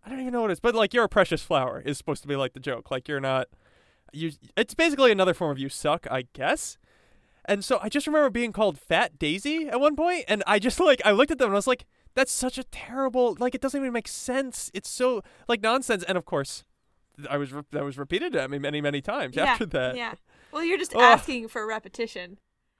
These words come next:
Speaker 2: if you question it.
Speaker 1: Don't they get how not clever it is?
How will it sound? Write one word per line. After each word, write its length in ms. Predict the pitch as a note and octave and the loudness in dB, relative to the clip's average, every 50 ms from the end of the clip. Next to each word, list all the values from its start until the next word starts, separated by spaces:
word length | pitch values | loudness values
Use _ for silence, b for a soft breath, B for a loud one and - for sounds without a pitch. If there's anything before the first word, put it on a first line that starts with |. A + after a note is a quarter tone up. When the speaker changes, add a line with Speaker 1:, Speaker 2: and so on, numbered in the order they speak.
| _ | _
Speaker 2:
if 220 | - C#4 C4+ - - | -6 -6 -4 -2 0
you 160 | D4 C#4+ C4 | 0 0 0
question 480 | - - - C4 C#4+ - - A#3 F#3 F#3 | 0 2 2 2 2 2 -10 -12 -12 -12
it. 180 | F3+ - - _ _ _ - | -16 -20 -20 _ _ _ 2
Speaker 1:
Don't 220 | - D#4 E4+ F4+ - | 2 4 4 2 0
they 120 | G4+ D#4 | -4 -6
get 300 | G#3 - E3+ F3 G3 - | -4 -2 0 0 0 0
how 200 | - - F#3+ F#3+ | 2 4 4 4
not 320 | F3 C#3+ C3+ C#3+ E3 - - | 4 0 0 0 0 -2 -2
clever 380 | - - D#3+ D#3+ D#3 F3 E3+ | -2 0 0 2 2 4 2
it 100 | E3+ E3+ | 4 4
is? 340 | E3+ D#3 D3 D#3 - - - | 4 2 2 0 -2 -6 -8